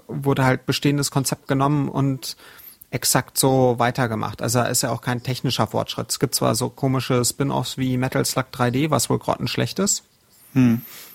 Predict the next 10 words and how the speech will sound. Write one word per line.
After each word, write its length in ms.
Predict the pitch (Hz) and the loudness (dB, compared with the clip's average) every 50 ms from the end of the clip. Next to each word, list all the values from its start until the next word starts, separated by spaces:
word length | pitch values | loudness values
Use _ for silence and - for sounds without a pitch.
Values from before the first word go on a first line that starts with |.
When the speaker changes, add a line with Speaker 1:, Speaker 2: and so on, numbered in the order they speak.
| - _ _ _ _ _ _ _ _ _ _ _ _ _ _ | -20 _ _ _ _ _ _ _ _ _ _ _ _ _ _
Speaker 1:
Aber 260 | - 139 127 131 131 | 0 4 4 6 4
es 120 | 127 - - | 4 2 0
ist 160 | 127 - - | 0 0 0
halt, 420 | 131 123 123 123 123 127 - - | 0 0 0 0 -2 -4 -8 -10
also 200 | - 127 120 123 | -8 -6 -4 -4
die 160 | 117 123 120 | -2 -2 -2
Hauptserie 540 | 110 123 139 143 - - 139 131 135 135 131 | 0 0 -2 -2 -2 -2 0 0 0 0 -2
zumindest 420 | - - 139 131 131 131 131 127 135 | -2 -4 -2 -2 -2 -2 -4 -4 -4
ist 120 | 123 - | -6 -6
immer 560 | - 160 139 135 131 123 123 120 120 123 120 | -4 -4 -2 0 0 2 2 2 2 0 -2